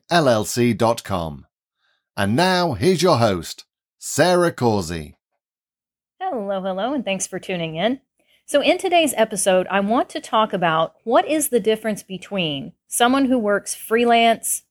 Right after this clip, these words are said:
Speaker 2: ten ninety-nine, independent contractor, or independent consultant versus someone who is a more traditional W two employee inside a company.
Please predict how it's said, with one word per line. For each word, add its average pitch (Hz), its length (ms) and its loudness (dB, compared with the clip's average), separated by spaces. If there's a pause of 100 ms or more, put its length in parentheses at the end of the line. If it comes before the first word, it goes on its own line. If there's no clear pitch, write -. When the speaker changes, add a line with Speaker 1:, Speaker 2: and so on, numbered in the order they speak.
Speaker 2:
ten 226 200 -4
ninety-nine, 190 720 2
independent 196 580 -2
contractor, 180 800 -2
or 170 280 0
independent 180 580 -4
consultant 185 640 -2 (420)
versus 254 440 2
someone 269 340 2
who 214 160 0
is 196 160 2
a 190 60 6
more 180 180 2
traditional 220 840 -2
W 208 320 2
two 190 240 -2
employee 170 680 0
inside 160 340 -2
a 156 40 -6
company. 185 500 -4